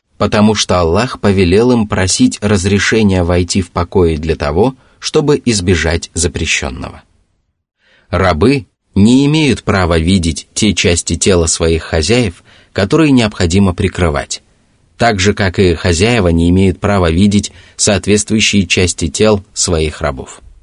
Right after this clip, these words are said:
Преподаватели и проповедники, которые занимаются изучением вопросов шариата, должны разъяснять значение и мудрость религиозных предписаний, а не ограничиваться простым упоминанием о них.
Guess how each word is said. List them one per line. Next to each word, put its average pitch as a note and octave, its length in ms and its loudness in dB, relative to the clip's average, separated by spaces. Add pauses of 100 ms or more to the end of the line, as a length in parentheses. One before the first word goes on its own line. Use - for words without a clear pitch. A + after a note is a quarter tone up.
(960)
Преподаватели G2+ 840 2
и F#2 360 0
проповедники, F#2 920 -2 (140)
которые F#2 400 0
занимаются F2+ 680 2
изучением F2 720 0
вопросов E2 500 -2
шариата, G2 560 -2 (440)
должны G2+ 420 2
разъяснять A2+ 720 0
значение G2+ 760 2
и G2 160 0
мудрость G2 540 2
религиозных E2+ 680 0
предписаний, C#2+ 800 -6 (220)
а F#2 100 0
не G2 160 4
ограничиваться F#2+ 920 0 (180)
простым G#2 500 2
упоминанием F2 800 0
о D2+ 80 -4
них. - 320 -12